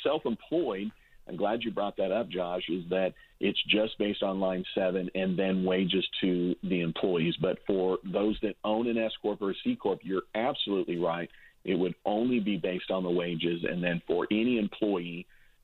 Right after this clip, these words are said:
the beginning of the calculation for any employee is a hundred thousand,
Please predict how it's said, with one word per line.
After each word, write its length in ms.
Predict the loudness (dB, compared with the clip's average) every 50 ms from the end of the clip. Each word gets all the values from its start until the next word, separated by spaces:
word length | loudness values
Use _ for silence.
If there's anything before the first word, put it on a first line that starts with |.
| _ -6
the 80 | -4
beginning 600 | -4 -2 -4 -4 0 0 2 2 4 2 2 0 0 0
of 300 | 0 0 0 0 -4 -6 -10 -8
the 320 | -8 -6 -6 -6 -8 -8 -6
calculation 880 | -4 -2 -2 -2 -2 0 0 0 2 2 0 0 -2 -2 -4 -4 -4 -4 -2
for 140 | -2 0
any 160 | 0 2 2 0
employee 480 | 0 0 0 0 0 2 2 2 2
is 180 | 2 0 0 -2 -4 -10 -20 -20 -20 _ -6
a 120 | -4 -2
hundred 320 | 0 0 0 0 0 -2 0
thousand, 540 | 0 0 0 0 -2 -2 -4 -6 -6 -6